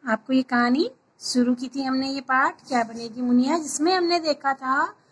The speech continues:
कि एक छोटी सी बच्ची जो मुनिया होती है, उसके मन में बहुत सारे ख्याल आते हैं कि जीवन में वो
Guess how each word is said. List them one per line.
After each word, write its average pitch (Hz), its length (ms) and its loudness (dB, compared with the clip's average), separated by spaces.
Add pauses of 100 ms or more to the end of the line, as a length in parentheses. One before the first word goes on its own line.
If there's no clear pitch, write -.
(340)
कि 330 80 -2
एक 311 180 -2
छोटी 415 300 -4
सी 381 180 -6
बच्ची 277 300 0
जो 247 140 -4
मुनिया 233 380 -4
होती 240 400 -6
है, 427 200 -2 (460)
उसके 330 360 -2
मन 349 180 6
में 349 380 2 (440)
बहुत 302 300 4
सारे 294 280 4
ख्याल 247 340 0
आते 226 280 -6
हैं 285 260 -2
कि 359 140 -4
जीवन 233 360 0
में 233 160 -12
वो 370 300 -4